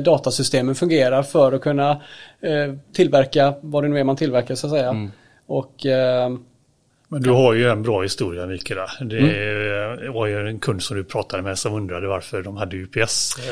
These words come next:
Speaker 1: Ja,
Speaker 3: Den
Speaker 1: precis.
Speaker 3: måste du dra
Speaker 1: Eh,
Speaker 3: nu då.
Speaker 1: vi var ju på ett sjukhus när jag var ute och jobbade som servicetekniker och vi var där och skulle göra service på U P S:en som står där oftast
Speaker 2: Mm.
Speaker 1: nere i källaren och gör ju inte mycket väsen av sig. Det är oftast bara vi som kommer ut en gång per år
Speaker 2: <laughs>
Speaker 1: och tittar till den.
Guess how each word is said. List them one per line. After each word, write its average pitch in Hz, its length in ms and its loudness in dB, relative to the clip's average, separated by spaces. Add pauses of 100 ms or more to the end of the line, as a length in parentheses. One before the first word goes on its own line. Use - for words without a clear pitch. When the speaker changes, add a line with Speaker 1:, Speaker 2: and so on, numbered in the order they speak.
(100)
Speaker 1:
Ja, 202 340 10
Speaker 3:
Den 147 100 6
Speaker 1:
precis. 214 240 8
Speaker 3:
måste 202 240 6
du 196 60 10
dra 180 240 8
Speaker 1:
Eh, 165 80 4
Speaker 3:
nu 107 160 0
då. 104 220 2
Speaker 1:
vi 175 160 6
var 180 180 8
ju 165 60 6
på 180 100 4
ett 170 80 6
sjukhus 170 400 6
när 180 60 6
jag 160 40 8
var 160 80 8
ute 165 160 4
och 165 40 10
jobbade 156 200 8
som 151 100 0
servicetekniker 139 800 4
och 147 120 4
vi 147 120 6
var 160 120 8
där 139 220 10
och 135 100 2
skulle 143 300 6
göra 143 360 6
service 156 380 2
på 185 80 4
U 175 40 4
P 180 100 4
S:en 160 260 2
som 165 140 2
står 147 180 2
där 165 140 10
oftast 175 260 2
Speaker 2:
Mm. 170 120 4
Speaker 1:
nere 165 60 8
i 160 40 6
källaren 156 480 6
och 165 80 6
gör 170 140 10
ju 165 80 8
inte 175 140 4
mycket 170 240 4
väsen 165 340 6
av 156 80 6
sig. 165 240 6
Det 170 160 6
är 160 60 10
oftast 160 360 4
bara 165 200 8
vi 165 120 6
som 139 160 2
kommer 165 180 6
ut 160 160 2
en 165 120 6
gång 151 160 4
per 170 180 8
år 139 100 6
Speaker 2:
<laughs> 151 460 6
Speaker 1:
och 139 60 2
tittar 185 220 6
till 160 280 6
den. 165 240 8